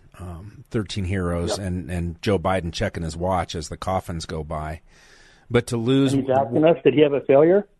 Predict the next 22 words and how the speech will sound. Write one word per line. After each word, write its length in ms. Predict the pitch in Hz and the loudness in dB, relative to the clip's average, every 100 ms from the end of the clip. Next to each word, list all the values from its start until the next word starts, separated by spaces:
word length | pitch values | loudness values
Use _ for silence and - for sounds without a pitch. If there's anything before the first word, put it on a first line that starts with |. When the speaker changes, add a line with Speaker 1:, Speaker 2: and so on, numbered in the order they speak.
| - | -12
Speaker 2:
Really? 400 | 98 127 170 202 - | -2 2 2 0 -6
Speaker 1:
<laughs> 40 | _ - - _ | _ -20 -20 _
To 100 | - | 2
lose 460 | 123 127 143 143 123 | 4 4 4 2 0
one 180 | 127 127 | 0 0
of 80 | |
the 80 | 110 | 0
most 580 | 107 110 113 - - - _ - | 0 2 2 0 -6 -16 _ -12
significant 800 | - 98 98 117 - 127 123 | -8 -6 -2 -2 -2 -2 -2
air 160 | 92 104 | 0 0
bases 460 | 95 92 - 85 82 | 0 -2 -4 -8 -6
we 180 | 87 | -4
have 400 | 85 87 82 87 - | -4 -6 -8 -10 -8
where 140 | 98 90 | -4 -4
we 120 | 90 | -4
could 200 | 90 80 | -6 -6
monitor 600 | 95 98 101 90 90 90 _ _ _ _ - | -4 -2 -2 -2 -4 -6 _ _ _ _ -6
China's 500 | - 120 113 107 - | -2 0 0 -2 -2
production 840 | 101 80 101 98 - 98 85 87 - | -4 -4 -2 -2 -4 -8 -8 -10 -10
of 540 | 87 80 73 - - _ 104 | -8 -6 -8 -14 -20 _ -8
nuclear, 640 | 107 - 95 85 87 - - | -6 -4 -4 -4 -8 -12 -16
um, 280 | 85 82 | -16 -16